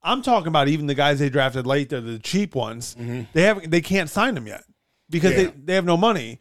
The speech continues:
Speaker 2: And they gotta wait till after June first to
Speaker 1: June
Speaker 2: even
Speaker 1: f-
Speaker 2: trade Julio and certain salary
Speaker 1: They
Speaker 2: caps.
Speaker 1: really say that they're, they really expect it to happen quick after this June first date. Some people say they could wait longer and start to see how the season plays out because, like, do you play the chess match of,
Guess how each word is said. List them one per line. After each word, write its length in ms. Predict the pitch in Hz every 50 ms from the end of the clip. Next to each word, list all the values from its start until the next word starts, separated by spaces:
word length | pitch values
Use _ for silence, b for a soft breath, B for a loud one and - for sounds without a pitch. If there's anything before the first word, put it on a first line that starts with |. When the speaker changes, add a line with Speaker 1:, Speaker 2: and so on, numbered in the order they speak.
| b b b
Speaker 2:
And 80 | 139
they 60 | 165 180
gotta 160 | 185 180 165
wait 160 | 156 170 175
till 160 | 165 165 135 160
after 260 | 156 160 - - 139
June 280 | 120 110 147 160 160 156
first 200 | 156 - 156 156 160
to 40 | 196
Speaker 1:
June 100 | 214 220
Speaker 2:
even 140 | 202 127 120
Speaker 1:
f- 40 | -
Speaker 2:
trade 300 | - 143 143 143 143 135
Julio 520 | 143 147 143 139 139 139 135 139 135 127 127
and 180 | 127 117 104
certain 300 | - - 139 143 127 117
salary 380 | 113 - 123 120 123 123 123 135
Speaker 1:
They 160 | 139 185 208
Speaker 2:
caps. 100 | 226 -
Speaker 1:
really 200 | 254 247 240 214
say 200 | 165 - 202 196
that 160 | 175 170 160 139
they're, 200 | 160 151 131 -
they 180 | 147 147 175 175
really 260 | 175 214 269 262 220
expect 360 | 190 - - - 190 180 - 165
it 60 | 147
to 80 | 143 143
happen 360 | 135 143 151 143 151 139 131
quick 320 | 123 - 151 156 143 139 147
after 200 | 135 123 120 123
this 140 | 123 120
June 240 | 113 113 131 131 123
first 320 | 113 - 139 127 120 - -
date. 240 | 127 120 120 -
Some 180 | - - 196 202
people 260 | 185 202 180 156 156
say 160 | 131 151 165 147
they 120 | 139 139
could 120 | 123 135 123
wait 200 | 131 143 139 139
longer 520 | 131 131 131 135 135 135 127 131 131 131 123
and 120 | 120 120 -
start 220 | - 156 147 135
to 80 | 135 123
see 160 | - - 147
how 100 | 147 135
the 100 | 127 113
season 380 | - - 156 151 135 143 139 131
plays 260 | - 143 139 131 123
out 260 | 135 127 127 117 117
because, 340 | 127 131 - 147 135 123 117
like, 240 | 123 117 113 107 - b b b b b b b b
do 100 | 127 147
you 160 | 156 147 143
play 220 | - - 165 165 160
the 140 | 143 143 131
chess 420 | - - 156 156 151 139 - -
match 400 | 143 139 135 131 127 120 - -
of, 400 | 123 117 113 110 107 104 - -